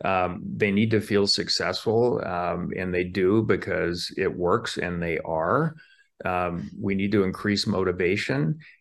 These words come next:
and we do that because designed in the operating system, this mind methodology,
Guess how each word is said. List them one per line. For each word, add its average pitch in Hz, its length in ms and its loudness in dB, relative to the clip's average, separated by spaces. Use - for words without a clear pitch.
and 95 200 0
we 92 140 2
do 101 260 2
that 120 360 0
because 92 420 0
designed 95 540 -2
in 98 100 2
the 90 140 2
operating 92 480 0
system, 92 480 -4
this 90 180 -2
mind 92 300 0
methodology, 90 840 -2